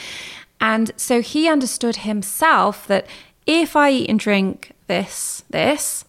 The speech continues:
I feel that, or, uh, my skin looks this, or my weight is that. And that's, once you've int-, you felt it yourself, that's very different from someone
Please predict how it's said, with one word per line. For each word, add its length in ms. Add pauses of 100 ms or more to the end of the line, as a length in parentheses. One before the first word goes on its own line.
I 200
feel 560
that, 440
or, 200
uh, 180
my 240
skin 480
looks 320
this, 420
or 120
my 240
weight 260
is 100
that. 360 (440)
And 140
that's, 340 (160)
once 300
you've 100
int-, 400
you 140
felt 640
it 80
yourself, 720
that's 280
very 200
different 460
from 140
someone 440